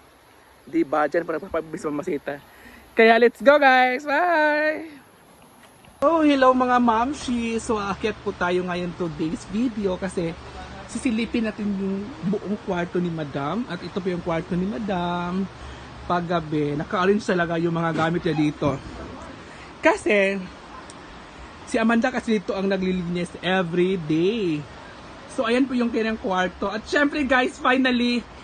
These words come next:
hindi na po kami mag, ah, iil-, ah, mag-ano ng, mag-agawan ng hangin.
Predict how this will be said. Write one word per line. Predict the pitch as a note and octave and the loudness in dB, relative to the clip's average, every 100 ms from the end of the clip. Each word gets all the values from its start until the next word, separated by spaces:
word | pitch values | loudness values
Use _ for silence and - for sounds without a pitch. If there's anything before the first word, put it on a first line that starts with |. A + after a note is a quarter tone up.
| - - C4 | -18 -2 2
hindi | B3 C#4+ | 4 6
na | C4+ C4 | 4 4
po | A#3+ | 4
kami | B3 A#3 A3 A3 A3+ A#3 | 4 4 2 -2 0 0
mag, | A3 G#3+ A#3+ - - D#3 - - - - - - - - | 2 2 2 -4 -10 -10 -14 -20 -20 -20 -20 -20 -18 -4
ah, | G3+ G#3+ G3+ | 0 0 0
iil-, | A3+ A3+ A#3+ A#3 | -2 4 4 4
ah, | A3 A3 G#3+ | 4 4 4
mag-ano | G#3+ G#3 G#3+ A3+ A3 | 2 0 2 2 2
ng, | G#3+ G#3+ G#3+ - | 0 0 -4 -2
mag-agawan | G3+ G#3+ G#3+ G#3+ G#3 G#3 | 0 2 4 4 4 2
ng | G3+ | 0
hangin. | F3 F#3 G3 G3+ G3 G3+ A3 | 0 2 2 2 2 2 2